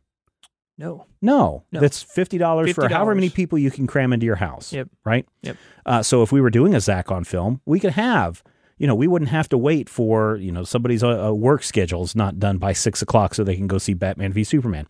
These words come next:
Speaker 1: Mm-hmm.
Speaker 2: That's okay. Come over at ten o'clock.
Speaker 1: Yeah.
Speaker 2: We'll all watch it at ten o'clock together. We'll stay up late. We'll watch this movie and it'll be done. Or
Speaker 1: Mm-hmm.
Speaker 2: come over first thing in the morning. Or come over in the afternoon and we can
Speaker 1: Mm-hmm.
Speaker 2: watch this and get it done and nail it out and get it out to everybody.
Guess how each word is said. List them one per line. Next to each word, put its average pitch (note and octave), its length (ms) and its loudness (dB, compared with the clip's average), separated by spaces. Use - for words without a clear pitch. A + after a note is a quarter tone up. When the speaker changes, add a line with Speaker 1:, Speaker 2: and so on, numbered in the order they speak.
Speaker 1:
Mm-hmm. E3+ 340 -2
Speaker 2:
That's C#4+ 160 2
okay. A3+ 200 4
Come G3+ 180 -2
over A3 160 0
at G#3+ 80 -4
ten G#3+ 140 -2
o'clock. G#3+ 460 -2
Speaker 1:
Yeah. E3 160 0
Speaker 2:
We'll C#3+ 100 4
all E3 140 2
watch F3+ 200 0
it E3 60 -4
at C#3+ 120 -4
ten E3 120 0
o'clock E3+ 300 0
together. C3+ 400 -2
We'll B2 140 0
stay C3 240 0
up E3+ 120 -2
late. A#2 240 0
We'll A#2 140 2
watch A#2 240 0
this D#3 160 0
movie B2+ 220 4
and F3+ 60 2
it'll F#3+ 120 2
be G#3 120 2
done. G3 300 0
Or G#2+ 220 0
Speaker 1:
Mm-hmm. F3 80 -4
Speaker 2:
come D3 160 2
over D3+ 180 0
first D#3 300 0
thing E3 100 4
in E3+ 60 2
the E3+ 80 2
morning. E3 260 2
Or B2 220 0
come D3+ 180 2
over D#3 240 2
in D#3+ 60 0
the E3 100 2
afternoon E3 480 2
and F#2+ 80 0
we G#2+ 80 0
can G2+ 140 -2
Speaker 1:
Mm-hmm. G2 80 0
Speaker 2:
watch D3 240 0
this D3+ 180 0
and A#2+ 100 -2
get B2+ 120 2
it B2 80 -2
done A2+ 200 0
and G2+ 80 0
nail G#2+ 220 0
it G#2 60 -2
out F#2+ 180 -2
and F#2 80 -10
get F2 100 -4
it F#2 80 -2
out F3+ 200 2
to G#2 80 2
everybody. D#2 400 -6